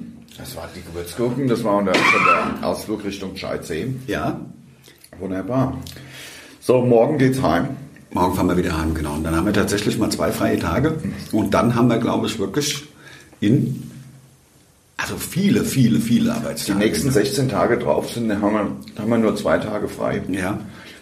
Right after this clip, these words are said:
Speaker 1: Aber es ist halt manchmal so. Man sucht sich ja auch selber aus.
Speaker 2: Das ist
Speaker 1: Es
Speaker 2: es
Speaker 1: ist
Speaker 2: ja.
Speaker 1: ja da, da wir, da wir vom Ehrgeiz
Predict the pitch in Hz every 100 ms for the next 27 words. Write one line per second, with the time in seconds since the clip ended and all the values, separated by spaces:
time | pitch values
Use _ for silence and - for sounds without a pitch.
0 | - - - - 110 113 113 113 113 120
1 | 101 101 101 90 80 76 65 - - 127
2 | 98 110 151 139 156 135 95 - 90 113
3 | 120 - - 123 110 - 117 151 165 147
4 | 127 120 135 127 - 127 131 123 117 123
5 | 135 120 - 131 156 - -